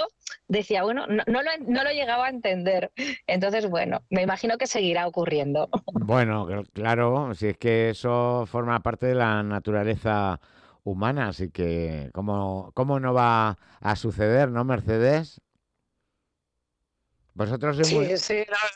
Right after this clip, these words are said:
Speaker 2: s-, sois muy
Speaker 3: Dime.
Speaker 2: discretos, porque si quedáis a tomar una copichuela, pues os recogéis pronto, que no es lo mismo que estar toda la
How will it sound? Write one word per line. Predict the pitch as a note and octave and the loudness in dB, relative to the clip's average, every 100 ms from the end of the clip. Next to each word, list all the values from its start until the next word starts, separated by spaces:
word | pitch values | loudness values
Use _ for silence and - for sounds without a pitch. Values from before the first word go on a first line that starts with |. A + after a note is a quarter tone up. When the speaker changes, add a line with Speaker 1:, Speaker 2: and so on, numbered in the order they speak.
| - _ _ - | -10 _ _ -20
Speaker 2:
s-, | - - | -20 -18
sois | - C#3+ C#3+ | -4 0 0
muy | D#3 | 2
Speaker 3:
Dime. | D3 D3 | 2 2
Speaker 2:
discretos, | - C#3 - B2 | 4 2 2 0
porque | A2+ E2+ G2+ | 0 -2 -6
si | - G#2 | -4 -4
quedáis | E2 G#2 A#2 G#2+ | -2 0 0 0
a | A#2+ | -2
tomar | A2+ B2 | -2 -4
una | B2 A#2 | -2 -2
copichuela, | A2 G2+ - B2 A#2 B2 C3+ _ _ _ - | -2 -6 -2 2 4 4 2 _ _ _ -6
pues | A2 | -2
os | A#2 A2 | 0 0
recogéis | G#2 - G#2+ - C3+ | -2 -2 -2 0 0
pronto, | - A2+ A2+ E2+ | 2 0 0 -6
que | C2 E2 | -6 -4
no | F#2+ | -2
es | G#2+ | 0
lo | A#2 | 0
mismo | A#2 A#2 A2 | 0 0 0
que | |
estar | G#2+ - A2+ | 0 0 0
toda | A2+ A2 | 2 2
la | G#2+ G#2 G2 | 4 4 2